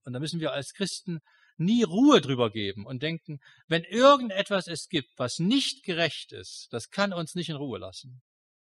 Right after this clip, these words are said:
Der nächste Punkt ist, die Barmherzigen.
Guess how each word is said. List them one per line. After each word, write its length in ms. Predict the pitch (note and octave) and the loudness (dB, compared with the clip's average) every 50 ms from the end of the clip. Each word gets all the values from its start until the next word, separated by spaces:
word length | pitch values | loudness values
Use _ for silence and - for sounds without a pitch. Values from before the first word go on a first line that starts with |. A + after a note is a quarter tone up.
| _ _ _ _ _ _ _ _ _ _ _ _ _ _ _ _ _ _ _ _ - | _ _ _ _ _ _ _ _ _ _ _ _ _ _ _ _ _ _ _ _ -4
Der 100 | C3 C3 | -2 0
nächste 300 | E3+ G#3+ A3 - - E3 | 0 0 0 -2 -4 -4
Punkt 280 | - D#3+ D#3 E3 E3 D#3+ | -2 0 -2 -2 -2 -4
ist, 460 | F3+ G3 G#3 - - - - - _ _ _ _ _ _ _ _ _ _ _ _ _ _ _ _ _ _ _ _ _ _ _ - - | -6 -6 -6 -6 -10 -12 -14 -18 _ _ _ _ _ _ _ _ _ _ _ _ _ _ _ _ _ _ _ _ _ _ _ -16 -8
die 100 | B2+ C3+ | -4 2
Barmherzigen. 880 | A#2+ D#3 D#3+ F3 E3 D#3 F3+ G3 - - - C3+ A2 - G2 F#2 F2+ | 6 6 6 8 6 6 4 2 2 0 -6 -6 -4 -4 -6 -8 -10